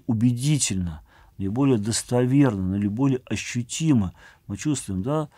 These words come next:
это божественное присутствие, которое нас просвещает, которое нами руководит. И, конечно,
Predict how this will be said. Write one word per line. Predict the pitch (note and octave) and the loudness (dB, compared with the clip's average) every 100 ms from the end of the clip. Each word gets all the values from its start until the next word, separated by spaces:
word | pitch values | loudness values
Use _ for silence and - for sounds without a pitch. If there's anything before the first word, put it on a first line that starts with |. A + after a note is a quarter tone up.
| _ - | _ -14
это | G2 A2 - | -6 -6 -6
божественное | G#2 G2+ A2+ A#2 C3 - G#2+ G#2+ | -6 -2 0 2 0 0 0 -2
присутствие, | F#2+ A#2+ B2 - F#3+ F#3 D3+ C3+ B2 - _ | -2 -2 -2 -2 -4 -2 0 0 0 -8 _
которое | - A#2 C#3+ C#3 A#2+ | -14 -6 0 2 4
нас | A#2+ A#2+ - - - _ _ _ _ _ | 2 0 -4 -12 -20 _ _ _ _ _
просвещает, | - B2+ - B2 - C#3 C3 B2 | 0 0 2 0 0 2 2 2
которое | - G2+ B2 B2 | -2 -4 -2 0
нами | A#2+ B2+ B2 | 2 2 2
руководит. | B2 - B2 B2 A#2+ A2 G#2+ A#2+ A2 - - - - - | 2 0 2 4 4 2 2 2 0 -8 -20 -20 -20 -2
И, | A2+ A2+ A2+ A2+ G#2 G#2 | 2 4 4 0 -6 -4
конечно, | A2+ C#3 C#3+ C3+ | 0 2 0 -2